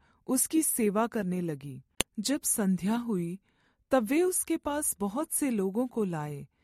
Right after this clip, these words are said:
जिनमें दुष्टात्माएं थीं, और उसने उन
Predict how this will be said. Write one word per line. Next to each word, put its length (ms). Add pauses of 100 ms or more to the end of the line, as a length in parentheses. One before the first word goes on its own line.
(320)
जिनमें 440
दुष्टात्माएं 800
थीं, 280 (640)
और 300 (360)
उसने 320
उन 180